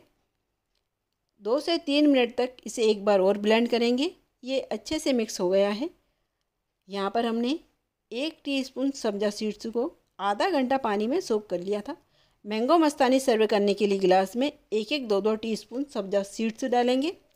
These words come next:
इसके बाद ठंडा ठंडा क्रीमी क्रीमी मैंगो शेक डालेंगे। गिलास थोड़ा खाली रखेंगे, जिससे कि दूसरी चीज़ें भी डाल सकें। इसके बाद डालेंगे एक एक स्कूप आइसक्रीम। इसके बाद डालेंगे रूह अफ़ज़ा शरबत,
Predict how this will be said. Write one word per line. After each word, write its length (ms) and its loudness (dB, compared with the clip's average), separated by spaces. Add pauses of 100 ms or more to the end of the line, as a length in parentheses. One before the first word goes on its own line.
इसके 240 -10
बाद 320 -4
ठंडा 240 0
ठंडा 300 -2
क्रीमी 320 -2
क्रीमी 360 -2 (580)
मैंगो 320 -2
शेक 240 0
डालेंगे। 440 2 (760)
गिलास 460 0
थोड़ा 180 4
खाली 280 2
रखेंगे, 400 2
जिससे 300 -2
कि 140 -4
दूसरी 320 -2
चीज़ें 260 2
भी 100 2
डाल 200 4
सकें। 260 -4
इसके 300 -4
बाद 160 4
डालेंगे 480 0 (220)
एक 180 -2
एक 180 -8 (160)
स्कूप 320 -10 (140)
आइसक्रीम। 420 -4 (360)
इसके 220 -10
बाद 240 -2
डालेंगे 460 2 (1700)
रूह 180 -2
अफ़ज़ा 220 2
शरबत, 440 -2